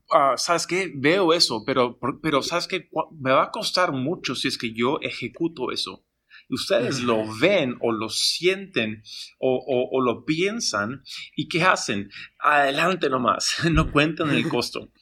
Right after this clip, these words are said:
Speaker 1: Entonces, por eso los llaman
Speaker 2: Sí.
Speaker 1: los revolucionarios, porque do-, a donde van,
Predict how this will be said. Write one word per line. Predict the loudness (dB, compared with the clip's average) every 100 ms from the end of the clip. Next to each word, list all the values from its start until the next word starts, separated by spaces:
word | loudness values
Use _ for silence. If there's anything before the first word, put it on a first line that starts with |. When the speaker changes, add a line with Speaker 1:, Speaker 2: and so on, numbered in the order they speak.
| _
Speaker 1:
Entonces, | -10 2
por | 4
eso | 4 4
los | 4
llaman | 4 4 0 -2
Speaker 2:
Sí. |
Speaker 1:
los | -2 -2
revolucionarios, | -2 4 4 4 2 2 0 0 0 0 -2 -6
porque | -8 -4 -6 0
do-, | 0 4
a | 4
donde | 4 4
van, | 6 6 4 -4